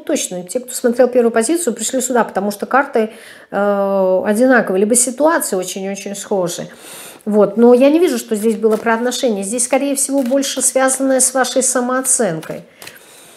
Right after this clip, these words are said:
Э, чего вы боитесь? Вы боитесь какого-то здесь, э, разрушения. Мгм.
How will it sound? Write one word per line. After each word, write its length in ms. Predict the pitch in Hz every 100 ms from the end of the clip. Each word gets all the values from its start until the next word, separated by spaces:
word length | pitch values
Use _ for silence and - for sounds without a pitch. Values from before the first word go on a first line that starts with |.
| - -
Э, 560 | - 208 208 208 208 208
чего 280 | 202 240 302
вы 180 | 277 262
боитесь? 600 | 247 285 403 - 233 -
Вы 240 | 208 277
боитесь 640 | 285 247 233 269 285 294 -
какого-то 680 | 254 247 277 269 269 262
здесь, 560 | 220 220 262 262 - - _ _ -
э, 580 | 233 233 233 233 233 233
разрушения. 1080 | 240 233 269 254 - 269 226 190 180 180 180 - - _ _ _ _ _ _ _ _ _ _ _ _ _ _ _ _ _
Мгм. 1120 | 254 214 214 202 196 185 185 190 202 233 240